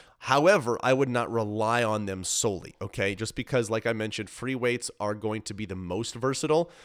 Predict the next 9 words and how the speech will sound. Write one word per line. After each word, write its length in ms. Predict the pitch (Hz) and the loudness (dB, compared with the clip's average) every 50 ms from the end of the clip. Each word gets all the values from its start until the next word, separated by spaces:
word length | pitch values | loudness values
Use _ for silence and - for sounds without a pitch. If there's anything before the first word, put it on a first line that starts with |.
| - - _ - | -20 -20 _ -4
Uh, 260 | 98 110 107 101 98 | 0 0 0 0 0
they're 140 | 110 120 120 | 0 -2 0
gonna 120 | 120 117 | 0 -2
offer 260 | 82 104 113 110 - 110 | 0 0 0 0 0 -2
the 80 | 107 | -2
most 360 | 107 107 113 135 165 160 - | 0 2 4 4 4 4 4
opportunity 580 | - 131 127 120 - 117 - - 117 110 104 107 | 2 2 2 2 0 -6 -6 -4 -4 -4 -4 -6
for 160 | - - 104 | -6 -6 -6
results, 500 | 90 92 85 78 92 85 80 - - - | -4 -4 -4 -2 -2 -2 -2 -4 -6 -10